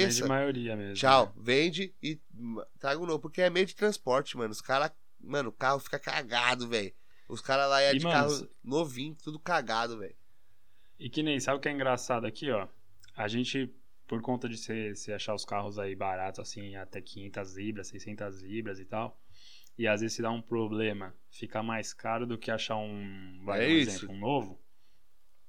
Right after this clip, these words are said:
Speaker 2: Aqui a gente vê que funciona bastante aquele esquema de scrap,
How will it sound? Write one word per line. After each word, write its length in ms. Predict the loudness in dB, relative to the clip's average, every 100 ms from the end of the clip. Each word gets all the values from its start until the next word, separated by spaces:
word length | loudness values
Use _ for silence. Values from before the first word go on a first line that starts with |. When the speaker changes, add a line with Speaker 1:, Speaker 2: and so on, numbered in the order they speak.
| -14 -10
Speaker 2:
Aqui 360 | -8 -4 0
a 60 | 0
gente 240 | 0 0
vê 120 | 0
que 60 | 0
funciona 340 | -4 -2 0 2
bastante 340 | 0 0 -2
aquele 200 | 0 0
esquema 280 | 0 0 0
de 100 | 0
scrap, 420 | -2 2 2 0